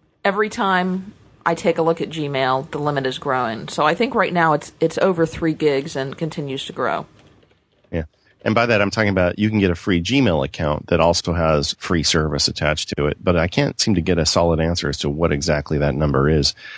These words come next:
Speaker 2: I d-, I don't really use Gmail aggressively. Um, but we'll get to that in a minute.
Speaker 1: Actually, let me just, uh, correct that while we're still looking. I just opened, uh, a Gmail account,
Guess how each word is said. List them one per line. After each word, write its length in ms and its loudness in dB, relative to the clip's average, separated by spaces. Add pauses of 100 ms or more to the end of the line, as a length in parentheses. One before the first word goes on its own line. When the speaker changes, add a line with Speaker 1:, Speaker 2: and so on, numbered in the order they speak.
(140)
Speaker 2:
I 60 0
d-, 140 0
I 60 0
don't 140 2
really 180 2
use 220 2
Gmail 440 2
aggressively. 760 -2 (600)
Um, 320 0
but 380 0
we'll 140 4
get 160 2
to 80 -2
that 180 4
in 60 -8
a 40 -4
minute. 400 0 (280)
Speaker 1:
Actually, 340 0
let 160 0
me 120 0
just, 340 -6
uh, 220 2
correct 420 -2
that 180 0
while 180 2
we're 140 -4
still 260 -4
looking. 380 -4
I 80 0
just 320 -4
opened, 400 0
uh, 320 2
a 80 -2
Gmail 480 0
account, 460 0